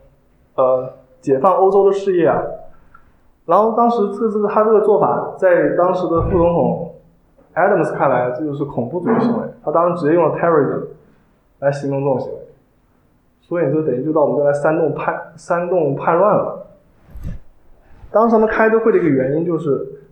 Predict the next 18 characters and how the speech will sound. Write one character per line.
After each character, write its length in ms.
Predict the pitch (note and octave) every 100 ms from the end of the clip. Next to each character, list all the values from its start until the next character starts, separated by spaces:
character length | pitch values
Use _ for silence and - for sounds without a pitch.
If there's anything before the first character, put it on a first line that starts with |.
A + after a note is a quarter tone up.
| _
华 160 | C#3 F3
盛 80 |
顿 160 | G#3+ F#3
该 160 | F#3+ G3
不 80 |
该 180 | G3 G3
接 180 | F#3+ F#3+
这 80 | F#3+
个 80 | D3+
国 200 | A2+ C3+
书， 260 | - G3 - _ _ _ _ _ _ _
因 80 | E3+
为 80 | F3+
法 240 | F3 A#2+
国 360 | B2 C#3 D#3 - - - _ _ _
新 360 | _ - G#3+ A3+
政 220 | A#3 F3+ -
府 180 | -